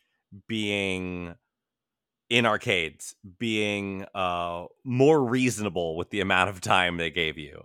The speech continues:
and Cruisin' U S A and Cruisin' World, not so much.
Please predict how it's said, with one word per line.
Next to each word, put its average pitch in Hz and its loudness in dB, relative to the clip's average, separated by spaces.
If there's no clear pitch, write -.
and 87 -4
Cruisin' 123 0
U 113 2
S 98 -2
A 101 2
and 101 -4
Cruisin' 104 -4
World, 95 0
not 98 -2
so 104 0
much. 87 -6